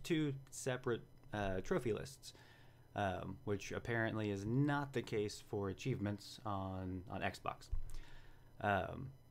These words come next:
but I completed the game, the, the P S four version, and then I found out that I could import my save and start unlocking more trophies. Um, there are some caveats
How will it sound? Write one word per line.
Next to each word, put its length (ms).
but 120
I 80
completed 380
the 60
game, 440
the, 80
the 140
P 180
S 140
four 240
version, 420
and 120
then 280
I 100
found 320
out 160
that 100
I 60
could 160
import 560
my 180
save 480
and 320
start 340
unlocking 480
more 160
trophies. 480
Um, 460
there 240
are 320
some 1120
caveats 840